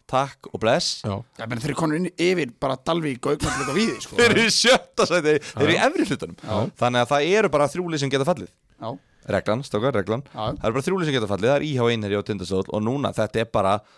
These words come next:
Speaker 1: þetta verður svo blóðugt og þetta verður svo ógeðslegt og þetta verður svo geðveikt spennandi.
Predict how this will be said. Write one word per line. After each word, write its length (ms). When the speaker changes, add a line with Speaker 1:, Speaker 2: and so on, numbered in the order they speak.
Speaker 1:
þetta 200
verður 300
svo 160
blóðugt 640
og 140
þetta 160
verður 160
svo 160
ógeðslegt 680
og 80
þetta 160
verður 160
svo 160
geðveikt 720
spennandi. 420